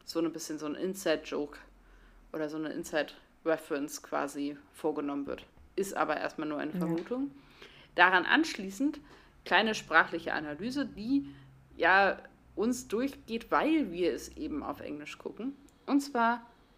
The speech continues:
Speaker 1: was sagen die deutschen Daleks?
Speaker 2: Erinnere ich mich grad nicht dran.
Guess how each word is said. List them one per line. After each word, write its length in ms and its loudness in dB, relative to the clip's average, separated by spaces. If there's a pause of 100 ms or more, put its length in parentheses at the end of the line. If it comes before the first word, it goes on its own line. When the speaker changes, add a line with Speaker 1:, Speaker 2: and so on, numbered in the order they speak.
Speaker 1:
was 260 4
sagen 300 2
die 140 -4
deutschen 340 0
Daleks? 560 -2 (2500)
Speaker 2:
Erinnere 300 0
ich 100 -6
mich 120 -6
grad 220 -6
nicht 180 -10
dran. 140 -4